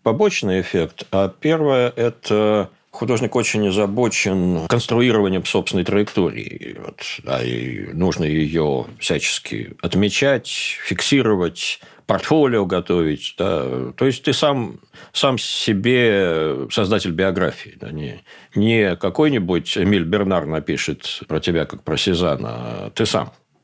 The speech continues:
Я думаю, что вот это первичное, это, конечно, бросает свет на различия художественных процессов тогда и сейчас, потому что тогда прагматика была, конечно, другая. А эта выставка, почему я, собственно, заикнулся, что, наверное,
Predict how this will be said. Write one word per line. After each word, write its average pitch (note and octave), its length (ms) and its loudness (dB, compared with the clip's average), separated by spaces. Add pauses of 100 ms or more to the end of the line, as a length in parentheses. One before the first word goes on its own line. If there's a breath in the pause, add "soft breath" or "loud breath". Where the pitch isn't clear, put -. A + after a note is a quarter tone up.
(140)
Я G#2+ 220 4
думаю, C3+ 200 2
что A#2+ 160 -4
вот A#2+ 140 2
это G#2+ 160 0
первичное, C#3+ 520 2
это, C#3 140 -2
конечно, B2 420 0
бросает G#2 500 2
свет G2 360 -2
на F2 400 2
различия F#2+ 480 0
художественных F2 480 -2
процессов F2 500 -2
тогда E2+ 340 2
и D2+ 60 0
сейчас, C3+ 440 0
потому F2+ 380 0
что - 140 -6
тогда G#2 260 2
прагматика G#2 560 0
была, E2 240 0
конечно, E2 420 -4
другая. D#2+ 440 -2 (300 loud breath)
А F#2 280 2
эта G3 280 2
выставка, E2+ 920 0 (100)
почему G#2+ 260 0
я, F#2 80 4
собственно, E2+ 400 -2
заикнулся, F2+ 600 2
что, - 200 -4
наверное, E2+ 500 0